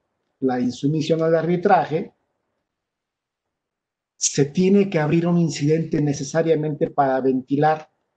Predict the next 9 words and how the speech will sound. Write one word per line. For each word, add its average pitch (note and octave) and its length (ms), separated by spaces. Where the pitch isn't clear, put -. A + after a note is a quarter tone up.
y C#3 80
discutir F3 580
si - 280
efectivamente G3+ 920
es - 340
la A2+ 160
acción B2+ 240
de C#3+ 100
reinstalación F#3 840